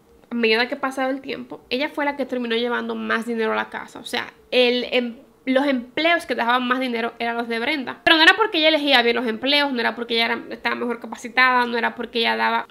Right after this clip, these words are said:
más de sí misma en los empleos. No, era porque, imagínate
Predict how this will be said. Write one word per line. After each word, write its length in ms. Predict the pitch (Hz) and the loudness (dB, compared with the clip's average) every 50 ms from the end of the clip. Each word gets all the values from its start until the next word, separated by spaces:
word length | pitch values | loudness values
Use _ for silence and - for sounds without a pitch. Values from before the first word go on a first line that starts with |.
| - - | -10 -8
más 360 | 226 240 269 269 254 262 - | 0 4 4 4 4 2 -2
de 80 | 247 | -4
sí 160 | 233 233 226 220 | -4 -4 -6 -4
misma 400 | 233 262 269 240 - - 240 226 | -4 -4 -4 -4 -4 -6 -6 -4
en 60 | 226 | -4
los 120 | 226 220 | -6 -6
empleos. 560 | 233 220 220 - 247 247 240 247 233 233 - | -8 -10 -6 -2 0 0 0 -2 -4 -8 -10
No, 420 | 247 233 240 262 320 359 403 415 403 | -8 -4 -2 2 4 4 4 4 4
era 240 | 339 330 349 359 359 | 4 2 2 0 0
porque, 320 | 403 392 392 - 403 381 - | -2 -4 -2 -4 -4 -4 -2
imagínate 920 | 320 320 302 330 294 262 - - - 302 302 294 320 302 311 320 320 - | -4 -2 -2 -2 -2 -4 -4 -8 -8 -8 -6 -6 -6 -4 -4 -4 -4 -6